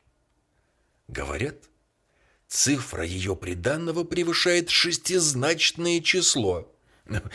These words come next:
И это помимо всех остальных надежд на будущее.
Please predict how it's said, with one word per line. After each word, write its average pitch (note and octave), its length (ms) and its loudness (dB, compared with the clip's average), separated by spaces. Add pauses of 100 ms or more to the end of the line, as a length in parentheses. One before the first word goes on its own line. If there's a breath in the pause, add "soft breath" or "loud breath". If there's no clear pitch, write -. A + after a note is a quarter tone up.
(160 loud breath)
И - 80 -2
это - 220 2
помимо A#2 280 0
всех A#2+ 240 0
остальных F#3 400 -2
надежд F2 320 -2
на G2 80 -2
будущее. D#2+ 560 -4